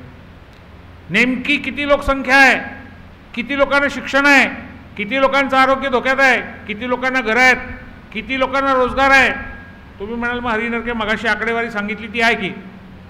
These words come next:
ती sample सर्व्हेची आहे, म्हणजे तो अंदाज आहे, तो निवडक लोकांचा अभ्यास केलेला आहे. Door to door survey म्हणजे जनगणना.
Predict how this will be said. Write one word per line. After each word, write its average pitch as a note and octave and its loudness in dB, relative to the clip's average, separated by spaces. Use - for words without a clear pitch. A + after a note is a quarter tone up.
ती G#3 -10
sample D#3+ -4
सर्व्हेची D3+ -4
आहे, G2+ -10
म्हणजे G3 -4
तो A#3+ -6
अंदाज G3 2
आहे, C3+ -2
तो A3 -2
निवडक B3+ 0
लोकांचा A#3+ 0
अभ्यास G3+ 0
केलेला F#3 0
आहे. C3+ -2
Door B3+ 4
to C4+ -6
door C4+ 4
survey B3 2
म्हणजे G#3+ -6
जनगणना. G#3+ 0